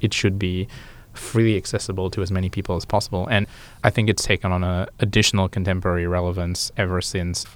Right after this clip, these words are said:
lockdowns and travel bans of the past couple of years. I think there's something to be said about privilege as well, in the sense that obviously if you have the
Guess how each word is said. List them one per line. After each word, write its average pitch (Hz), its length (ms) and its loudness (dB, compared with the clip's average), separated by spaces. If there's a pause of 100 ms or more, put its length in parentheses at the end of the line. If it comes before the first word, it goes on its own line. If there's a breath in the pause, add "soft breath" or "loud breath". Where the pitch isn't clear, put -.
lockdowns 95 520 -2
and 87 100 -2
travel 90 340 -2
bans 87 340 -2
of 90 120 -4
the 90 80 -6
past - 260 -6
couple - 240 -6
of 90 80 -6
years. 90 380 -6 (320 loud breath)
I 110 80 0
think 127 320 2
there's 98 160 4
something 98 240 2
to 95 60 0
be 95 60 2
said 92 140 0
about 87 220 0
privilege 98 420 0
as - 140 -8
well, 143 200 -2 (120)
in 113 80 0
the 98 60 0
sense 92 200 -2
that - 180 -4 (300 loud breath)
obviously 101 580 2
if - 280 0
you 101 140 0
have 98 260 -2
the 90 280 -2